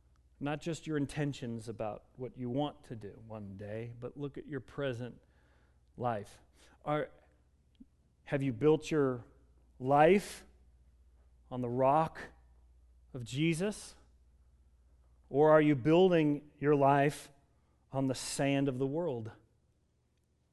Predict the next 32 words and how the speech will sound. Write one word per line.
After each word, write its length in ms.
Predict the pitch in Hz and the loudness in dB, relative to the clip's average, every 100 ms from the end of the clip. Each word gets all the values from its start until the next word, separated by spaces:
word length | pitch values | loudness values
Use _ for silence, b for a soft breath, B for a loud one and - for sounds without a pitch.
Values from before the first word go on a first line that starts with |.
| _ _ _ _ | _ _ _ _
Or 180 | 131 147 | 0 4
are 100 | 147 | 4
you 160 | 147 | 4
trying 400 | 147 - 151 156 | -2 -4 -2 0
to 80 | 143 | 0
do 140 | 135 135 | -2 -2
both? 540 | 117 139 123 - - _ _ _ _ _ _ _ _ _ _ _ _ _ _ _ _ _ _ _ _ _ | 0 -2 -2 -12 -20 _ _ _ _ _ _ _ _ _ _ _ _ _ _ _ _ _ _ _ _ _
A 40 | 131 | -6
lot 160 | 120 | -4
of 80 | 117 | -4
us 120 | 113 | -8
try 220 | - 127 120 | -10 -8 -6
to 100 | 113 | -6
do 160 | 120 | -10
both. 360 | 113 123 120 110 - _ _ _ _ _ _ _ _ _ _ _ _ _ _ - | -4 -2 -2 -4 -16 _ _ _ _ _ _ _ _ _ _ _ _ _ _ -14
The 100 | 110 | -6
fact 340 | 135 123 - | -2 -2 0
is, 340 | 139 131 127 113 | 0 2 0 -4
is 180 | 110 | -8
that 320 | 107 120 113 - | -4 -4 -4 -10
if 180 | 127 113 - 151 | -14 -14 -12 -6
any 220 | 143 131 | -2 -2
part 280 | - 143 135 | -2 -2 -2
of 140 | 123 | -4
your 80 | 120 | -8
foundation 680 | - 127 123 135 123 120 | -6 -6 -4 -4 -6 -10
is 160 | 120 110 | -10 -10
upon 340 | - - 113 | -14 -12 -12
sand, 360 | 107 - 120 107 | -12 -12 -12 -12
it 100 | 107 | -12
will 180 | 123 107 | -14 -14
crumble. 500 | - 120 110 113 | -14 -14 -14 -18